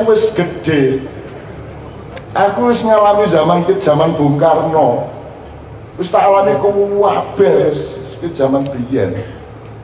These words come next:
Gitu lho. Saiki gale tuwek karo ya apa?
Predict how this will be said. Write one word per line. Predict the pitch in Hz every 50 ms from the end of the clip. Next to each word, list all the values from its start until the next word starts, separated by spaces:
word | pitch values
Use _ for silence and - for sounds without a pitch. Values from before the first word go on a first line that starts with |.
| - - - - - 120
Gitu | 117 127 123
lho. | 110 104 - - -
Saiki | - - 196 196 - - - -
gale | - 151 160 165 - -
tuwek | 190 190 - - - -
karo | 220 214 208 196 - 175 190
ya | 185 190 -
apa? | - 139 139 139 - - 104